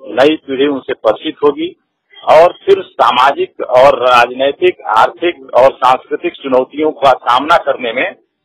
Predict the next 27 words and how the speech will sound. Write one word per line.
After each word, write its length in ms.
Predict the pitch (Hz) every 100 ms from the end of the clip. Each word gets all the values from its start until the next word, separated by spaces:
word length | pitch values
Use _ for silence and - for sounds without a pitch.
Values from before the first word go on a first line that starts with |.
| -
नाथ 220 | 113 151
पंथ 360 | 170 - 147 147 135
और 100 | 113
गोरखनाथ 460 | 117 139 131 127
जी 160 | 117 117
का 120 | 117
दर्शन 540 | - 113 127 160 - _ _ -
एक 60 | - -
महत्वपूर्ण 480 | 156 - - 180 156
भूमिका 300 | 151 160 -
निभा 220 | 156 135
सकता 360 | 123 - - 78
है। 220 | 82 - _ _ _ _ _ _ _ 110
लगभग 600 | 143 160 196 180 196 190 - - - - _ _ _ _ _ 151
पचास 440 | 143 - 151 180 175
वर्ष 300 | - 165 160 -
से 1400 | 180 185 180 - _ _ _ _ _ _ _ - 151 139
लेकर 300 | 170 170 160
के 180 | 180
और 120 | 180 -
पैंतीस 440 | - 139 - - 127
वर्ष 120 | 151 - -
की 60 |
उम्र 220 | 131 123
में, 100 | 104
माने 240 | 95 139 147
कि 340 | 165 160 135